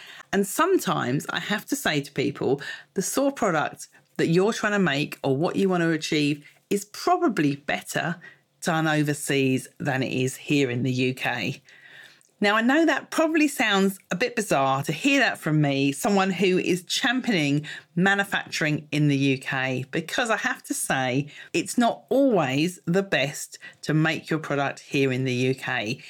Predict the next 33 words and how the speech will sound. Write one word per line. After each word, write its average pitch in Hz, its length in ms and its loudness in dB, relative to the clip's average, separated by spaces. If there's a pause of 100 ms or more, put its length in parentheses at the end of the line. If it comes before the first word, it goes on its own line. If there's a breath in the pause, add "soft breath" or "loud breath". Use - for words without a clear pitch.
(320 loud breath)
There 202 180 2
are 220 60 4
actually 175 680 -2 (300)
four 285 360 4 (140)
different 185 600 -2
scenarios 131 840 0
in 160 240 0
which - 240 0
it's - 160 -6
probably 247 540 0
better 156 560 -4 (320 loud breath)
to - 140 -2
manufacture 160 920 -2
overseas 135 840 -2 (140)
than 139 120 0
it - 100 -2
is 135 120 -4
to - 140 -6
manufacture 123 600 -4
here 127 320 -2
in 123 100 -2
the 120 60 0
U 120 160 0
K. 117 400 -4 (760 loud breath)
So 220 120 0
what 240 120 4
I'm 262 80 2
gonna 240 160 4
do 214 180 2
today 165 300 0
is 180 240 0
run 220 340 2
through 147 540 2